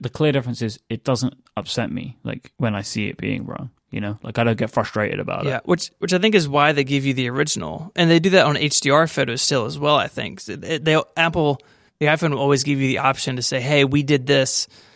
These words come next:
Speaker 2: If you don't like it, here's the original." I think that will, you know, continue. I mean, how long have we had H D R? And that's still the, you know,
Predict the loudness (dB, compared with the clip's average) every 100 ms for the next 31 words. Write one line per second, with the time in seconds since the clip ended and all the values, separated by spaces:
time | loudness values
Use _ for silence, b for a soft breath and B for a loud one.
0 | b b 2 2 2 0 0 -2 -2 -4
1 | -6 -6 -4 -2 0 -2 -2 -2 -4 -8
2 | _ _ _ -14 -10 -6 -6 -4 -4 -4
3 | -6 -2 2 4 4 2 0 0 0 0
4 | -4 -4 -4 -2 0 -2 -8 _ b b
5 | -6 -4 0 0 2 4 4 4 0 -4
6 | -4 -6 -4 -6